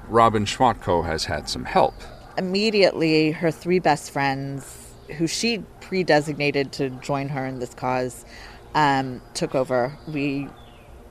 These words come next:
Speaker 2: they call themselves the Scarly Squad, and they would hold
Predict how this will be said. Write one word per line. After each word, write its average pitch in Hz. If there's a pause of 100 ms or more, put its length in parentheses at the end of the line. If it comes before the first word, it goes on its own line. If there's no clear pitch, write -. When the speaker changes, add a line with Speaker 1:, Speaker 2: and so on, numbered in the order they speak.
Speaker 2:
they 160
call 151
themselves 147
the 143
Scarly 139
Squad, 131 (420)
and 139
they 139
would 135
hold 139